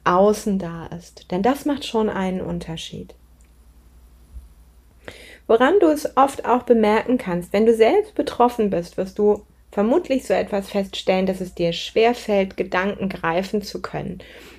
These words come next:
überhaupt zu denken, dass also da gar kein roter Faden greifbar ist, dass wir überhaupt nicht mehr strukturiert antworten können oder in Zusammenhängen, dass also darin die Orientierung, die Verbundenheit wieder fehlt.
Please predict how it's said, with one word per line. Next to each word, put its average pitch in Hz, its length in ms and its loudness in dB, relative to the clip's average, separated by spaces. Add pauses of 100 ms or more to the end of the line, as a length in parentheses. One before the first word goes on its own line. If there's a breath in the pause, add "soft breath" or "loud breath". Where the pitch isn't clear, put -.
(120)
überhaupt 196 680 4
zu - 400 -8
denken, 170 640 0
dass 165 340 -6
also 180 220 -4
da 185 200 -2
gar 180 260 0
kein 180 360 -4 (380 loud breath)
roter 196 540 4
Faden 214 480 2
greifbar 185 800 0
ist, 180 420 -2
dass 180 320 -2
wir 175 300 2 (480 loud breath)
überhaupt 185 360 2
nicht 202 140 -2
mehr 185 180 0
strukturiert 214 920 2
antworten 196 680 0
können 202 400 0
oder - 340 0
in 185 180 -4
Zusammenhängen, 202 1040 0
dass 190 160 -6
also 196 220 -2
darin 196 380 0
die 196 120 -2
Orientierung, 190 840 0
die 196 80 0
Verbundenheit 208 880 -2
wieder 190 200 -2
fehlt. 185 560 -4